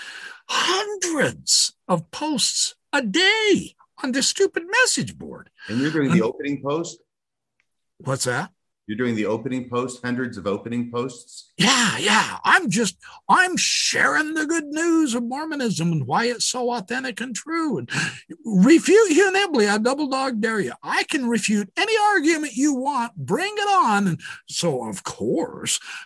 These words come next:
Speaker 1: people <laughs> started bringing it on. And be to, no, when I was at Rick's, I forgot to tell you, sorry, I jumped ahead. When I was,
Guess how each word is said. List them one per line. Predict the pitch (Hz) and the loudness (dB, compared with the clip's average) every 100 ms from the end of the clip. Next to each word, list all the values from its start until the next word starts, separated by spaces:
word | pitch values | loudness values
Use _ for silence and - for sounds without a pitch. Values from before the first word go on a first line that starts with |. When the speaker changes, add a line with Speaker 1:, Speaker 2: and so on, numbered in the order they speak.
| - | -4
Speaker 1:
people | 78 73 - 135 | 0 0 -2 -2
<laughs> | |
started | - 160 254 - 220 | 0 4 4 4 4
bringing | 165 254 233 220 208 170 | 4 4 4 4 4 4
it | 151 | 4
on. | 170 143 135 131 - - - - - | 4 4 2 -4 -8 -12 -14 -8 -2
And | 147 135 - - - _ _ _ _ _ _ _ _ _ _ _ _ _ _ - | -2 -2 -8 -20 -20 _ _ _ _ _ _ _ _ _ _ _ _ _ _ -2
be | 208 214 | 6 6
to, | 190 233 - | 6 2 0
no, | 196 185 180 | 4 6 6
when | 180 | 4
I | 226 427 415 | 2 0 0
was | 156 | -2
at | 190 | -2
Rick's, | 151 175 110 - - - | -4 -2 -4 -8 -10 -8
I | 151 | -12
forgot | 127 123 117 | -10 -12 -12
to | - | -12
tell | - 87 | -8 -6
you, | 92 - _ - | -6 -8 _ -4
sorry, | - 110 104 104 | -2 -2 -2 -2
I | 101 | -4
jumped | 123 113 107 | -4 -6 -6
ahead. | 101 95 - - - | -6 -6 -10 -8 -2
When | 151 | 2
I | 151 233 | 2 2
was, | 190 | 0